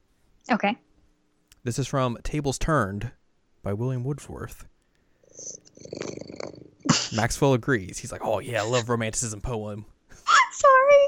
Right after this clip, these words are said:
Speaker 2: It's fine. "Sweet is the lore which nature brings. Our meddling intellect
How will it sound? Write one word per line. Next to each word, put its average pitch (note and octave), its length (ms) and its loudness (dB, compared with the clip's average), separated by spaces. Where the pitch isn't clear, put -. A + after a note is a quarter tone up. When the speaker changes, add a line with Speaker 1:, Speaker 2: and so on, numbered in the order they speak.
Speaker 2:
It's - 200 -2
fine. - 360 -8
"Sweet - 420 -4
is E3 180 2
the E3 100 4
lore C#3+ 540 6
which G#2+ 240 -2
nature C3 280 -2
brings. - 800 -4
Our D#3 240 4
meddling E3 460 0
intellect A2 680 -6